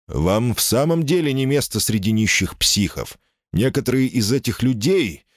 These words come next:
почти совершенно безумны, но я не могу просто взять и отпустить вас, Фрэнк. Вы столкнули брата через окно второго этажа. Чудо, что он отделался сломанной рукой.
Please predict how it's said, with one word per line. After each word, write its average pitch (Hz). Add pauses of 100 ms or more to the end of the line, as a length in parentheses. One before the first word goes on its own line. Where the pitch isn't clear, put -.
(360)
почти 92
совершенно 147
безумны, 139 (300)
но 53
я 73
не 90
могу 110
просто 131
взять 98
и 113
отпустить -
вас, 76
Фрэнк. 98 (280)
Вы 73
столкнули 101
брата 107
через 92
окно 107
второго 104
этажа. 101 (360)
Чудо, 165
что -
он 101
отделался 104
сломанной 127
рукой. 113